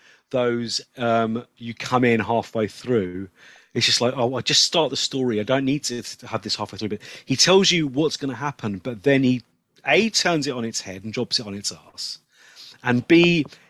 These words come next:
because he's done the research, he knows these terms, he knows about the fires, he knows about these, uh, systems of operation in the U S, uh, penal system, that he then takes the other side of it. Like, um, he calls each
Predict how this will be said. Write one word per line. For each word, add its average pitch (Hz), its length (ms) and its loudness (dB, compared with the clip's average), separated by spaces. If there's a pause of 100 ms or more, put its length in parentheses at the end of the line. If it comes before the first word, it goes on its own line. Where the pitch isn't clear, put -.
(580)
because 147 320 2
he's 240 180 2
done 214 140 4
the 185 60 0
research, 170 400 0
he 127 120 2
knows 170 300 0
these 123 180 -4
terms, 92 360 -10
he 110 80 -8
knows 147 260 2
about 110 180 -2
the 104 60 -16
fires, 98 340 -8
he 113 120 0
knows 156 220 4
about 131 260 0
these, 110 420 0
uh, 107 240 -4
systems - 400 -4
of 104 60 -8
operation 98 440 -6
in 92 60 -8
the 98 80 -8
U 98 120 -4
S, - 260 -4
uh, 95 220 -6 (380)
penal 104 320 0
system, 95 520 -2 (500)
that 143 420 4
he 151 480 0
then 147 560 2 (920)
takes - 480 0
the 151 100 -2
other 151 140 -2
side 180 540 -2
of 98 100 -8
it. 92 180 -18 (380)
Like, 131 520 2
um, 123 200 2
he 127 100 0
calls 180 380 -2
each - 500 -6